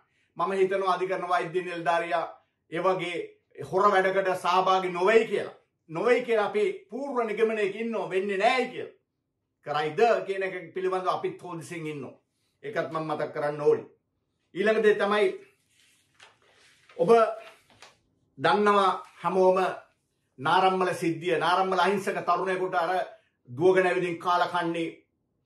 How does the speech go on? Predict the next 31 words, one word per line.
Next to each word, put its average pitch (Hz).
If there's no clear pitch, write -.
උප 185
පොලිස් 180
පරීක්ෂක 170
ගුණවර්ධන 170
කියන 165
මිනිහා 165
ඔළුවට 165
වෙඩි 160
තියලා 156
මැරුවා. 160
ඒ 240
සිද්ධියේදී 233
ඔළුවට 214
වෙඩි 208
තියලා 220
මරන්න 220
ඉස්සෙල්ලා 220
මේ 208
පුද්ගලයා 214
එනවා 208
බයිසිකලෙන් 208
තවත් 196
නිලධාරියෙක් 196
එක්ක 175
පිටිපස්සෙන් 190
එයා 190
එනවා 190
මෙයා 185
බයිසිකලේ 185
පැදගෙන 175
එනවා. 175